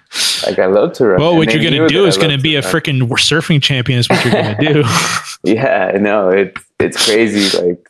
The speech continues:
Speaker 1: what ends up happening after you, you, you, once you understand the positionings you put yourself in, and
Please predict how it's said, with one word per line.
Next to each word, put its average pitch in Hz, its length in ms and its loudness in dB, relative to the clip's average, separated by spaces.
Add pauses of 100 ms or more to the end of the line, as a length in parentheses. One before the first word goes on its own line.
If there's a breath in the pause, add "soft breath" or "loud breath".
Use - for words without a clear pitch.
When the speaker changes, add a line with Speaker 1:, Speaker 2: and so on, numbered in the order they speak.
Speaker 1:
what 101 220 0
ends 104 200 2
up 101 120 0
happening 95 560 -2
after 92 320 -2
you, 87 400 0 (220)
you, 90 500 -2 (1040)
you, 101 560 2 (140)
once 135 260 -2
you 147 80 2
understand 107 840 0
the 98 120 2
positionings 98 720 0
you 95 180 0 (140)
put 98 140 0
yourself 90 520 0
in, 98 260 0
and 90 360 -4